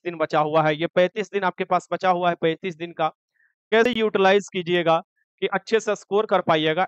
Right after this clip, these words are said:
इसके बारे में मैं आपको बात आज करने वाला हूं। साथ में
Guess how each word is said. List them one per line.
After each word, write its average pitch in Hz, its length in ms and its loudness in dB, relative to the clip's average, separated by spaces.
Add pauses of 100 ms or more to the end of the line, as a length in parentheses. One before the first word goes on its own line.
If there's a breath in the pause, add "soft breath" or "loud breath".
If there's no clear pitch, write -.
इसके 220 320 -2
बारे 190 240 2
में 196 120 -2
मैं 185 200 -2
आपको 175 240 -4
बात 165 300 2
आज 165 200 0
करने 165 280 -4
वाला 165 220 4
हूं। 175 280 -6 (280)
साथ 240 300 2 (100)
में 214 140 -2